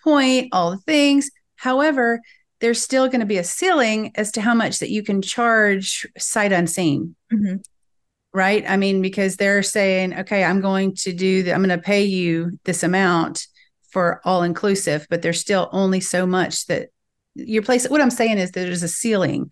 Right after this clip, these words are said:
Speaker 1: There's a ceiling on that. There's a cap. And
Speaker 2: Yep.
Speaker 1: so, um, I just like to encourage people just to, if you're going to, even if your clients want all digital, don't cap it, you know, give them the option of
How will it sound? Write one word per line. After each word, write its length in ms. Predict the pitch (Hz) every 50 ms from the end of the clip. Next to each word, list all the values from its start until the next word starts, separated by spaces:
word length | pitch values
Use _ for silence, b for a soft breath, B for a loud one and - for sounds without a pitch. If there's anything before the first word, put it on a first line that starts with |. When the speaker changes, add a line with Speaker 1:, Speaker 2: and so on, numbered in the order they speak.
| B B B B B B B
Speaker 1:
There's 160 | - 190 190
a 40 | 190
ceiling 380 | - - 226 226 208 202 196
on 120 | 180 175 175
that. 80 | 170
There's 120 | 175 175 170
a 60 | 165
cap. 460 | 165 - - 226 208 - - - - - _ -
And 160 | 190 185 175
Speaker 2:
Yep. 100 | - -
Speaker 1:
so, 280 | - 175 170 165 165 165 165 165 170 165 - _ B B B B B B B B -
um, 420 | 165 170 165 165 165 160 160 160 165 _ - -
I 60 | 214
just 180 | 220 247 -
like 160 | 240 226 214 202
to 120 | - 226
encourage 440 | 202 196 185 - - 208 202 196 196
people 240 | - 220 208 208 202
just 260 | 190 196 190 - -
to, 140 | - - -
if 120 | 202 196 -
you're 120 | 226 220
going 280 | 208 220 226 233 240 247
to, 240 | 240 233 202 190 - _ _ -
even 240 | 233 269 302 339 302
if 240 | - 302 269 -
your 80 | 262 254
clients 380 | - - 240 233 202 190 - -
want 260 | 220 214 214 - -
all 160 | 196 196 196
digital, 580 | 180 190 180 180 175 170 165 151 156 160 180 - _ _ _ _ _ _ -
don't 340 | 180 190 214 226 - - -
cap 360 | - - 185 196 208 202 -
it, 180 | - - - -
you 120 | - 190 185
know, 220 | 180 175 175 170 - - 170 175 -
give 220 | - 240 247 254
them 160 | 254 285 254
the 140 | 220 202 -
option 460 | - 180 226 262 - - - 180 185
of 500 | - - 170 175 180 180 180 180 - -